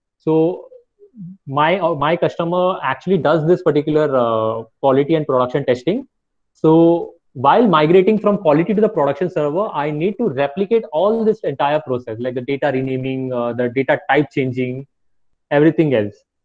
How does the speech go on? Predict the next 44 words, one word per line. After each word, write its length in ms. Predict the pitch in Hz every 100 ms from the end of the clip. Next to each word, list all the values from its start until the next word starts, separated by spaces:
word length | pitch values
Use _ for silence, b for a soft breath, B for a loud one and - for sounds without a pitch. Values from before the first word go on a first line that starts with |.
| _ _
So 220 | 160 160
this 180 | 147 160
is 100 | 202
one 200 | 180 185
of 240 | 170 160 156
the 100 | 175
painful 480 | 165 147 143 175
point 240 | 165 170 175
if 160 | 139
the 500 | 151 147 139 131 - _ _ _ _ _ _ -
customer 420 | 135 - 151 151
has 280 | 123 131 139
a 60 |
quality 400 | 185 139 127 135 156
and 140 | 139
the 80 | 196
production 400 | 165 131 127 131
server 440 | 131 127 202 202 -
at 120 | 127
a 60 |
separate 320 | - 135 139 123
instance. 360 | 110 110 107 - _ _ _ _ _ -
So 340 | 127 127 127
you 180 | 135 143
need 160 | 151 147
to 300 | 156 151 - -
reconnect, 460 | 131 170 175 165 139
like 280 | 127 123 127
Tableau 360 | 135 135 170 156
has 200 | 139 151
an 80 | 160
option 340 | 135 131 170
of 240 | 151 156 131
replacing 460 | 131 135 156 147 175
the 80 | 156
data 280 | 131 147
source. 260 | 127 135 220 - _ _ _
So 180 | 139 127
it 100 | 127
has, 320 | 131 151 139
uh, 260 | 139 127 120
benefited 720 | 131 147 151 156 165 147 160
me, 240 | 139 151 156
uh, 400 | 123 117 113